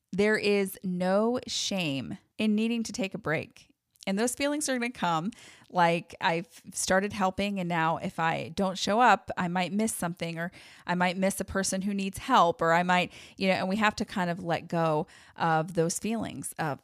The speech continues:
guilt and obligation, because really we're putting our voices out there when it is healthy for us to do that. And when it's not, we need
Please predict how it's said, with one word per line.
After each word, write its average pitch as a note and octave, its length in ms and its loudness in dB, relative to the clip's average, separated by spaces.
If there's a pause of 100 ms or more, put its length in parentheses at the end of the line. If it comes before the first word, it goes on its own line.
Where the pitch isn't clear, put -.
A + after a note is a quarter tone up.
(120)
guilt - 440 0
and E3 120 -2
obligation, D#3+ 720 -4
because D#3+ 640 -4
really G3+ 460 0
we're F#3 160 -2
putting A#3 260 0
our A3 120 4
voices F#3 400 -2
out E3+ 240 0
there E3 440 0
when D#3+ 440 -4
it E3 160 -4
is D#3+ 360 -2
healthy G#3 680 -2
for D3 220 -4
us C#3 180 -2
to - 100 -6
do D#3 200 -4
that. C3+ 300 -2 (300)
And A3 220 2
when A#3 100 2
it's A#3 220 -2
not, A#3+ 580 2 (140)
we G3 220 0
need F3 500 -2